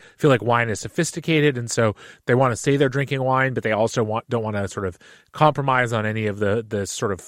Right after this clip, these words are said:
flavor notes that they tend to prefer? Or, like, I guess it just seems like, you know, if, if the t-, typical perception of wine is a little bit at odds with how these products are sold, you know, you kinda make this great point in the,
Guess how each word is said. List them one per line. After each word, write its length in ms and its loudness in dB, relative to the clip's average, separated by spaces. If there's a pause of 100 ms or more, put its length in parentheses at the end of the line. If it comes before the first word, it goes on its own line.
(120)
flavor 400 -2
notes 260 0
that 100 -10
they 100 -2
tend 220 -10
to 40 -10
prefer? 480 2
Or, 20 4
like, 160 -2 (440)
I 40 -2
guess 180 4
it 60 -2
just 180 -4
seems 220 -2
like, 300 -2 (340)
you 100 -2
know, 180 0
if, 320 -4
if 120 -6
the 100 -8
t-, 160 -4 (100)
typical 320 0
perception 460 -2
of 140 -4
wine 340 2
is 200 -4
a 60 -4
little 200 0
bit 120 -2
at 180 -4
odds 360 2
with 260 0 (320)
how 220 2
these 420 -4 (280)
products 380 2
are 60 -4
sold, 340 2
you 80 -10
know, 60 -2
you 120 -4
kinda 200 -4
make 120 -8
this 120 -10
great 240 -8
point 320 -6
in 240 -6
the, 280 -6